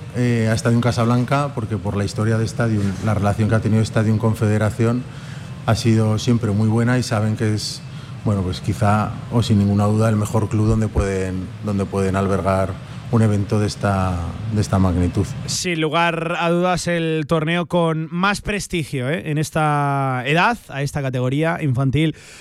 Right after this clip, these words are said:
Speaker 2: a nivel nacional. Oye, daba detalles del torneo Jesús Roses, que es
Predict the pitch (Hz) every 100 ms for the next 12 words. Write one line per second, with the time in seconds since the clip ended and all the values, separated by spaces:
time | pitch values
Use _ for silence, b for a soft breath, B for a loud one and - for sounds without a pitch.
0 | B 123 131 147 156 170 170 165 156 151
1 | 151 143 - 196 214 147 190 202 233 240
2 | 240 233 226 180 233 202 214 202 220 220
3 | 240 - - 175 - 220 180 175 226 202
4 | 208 214 - 180 202 -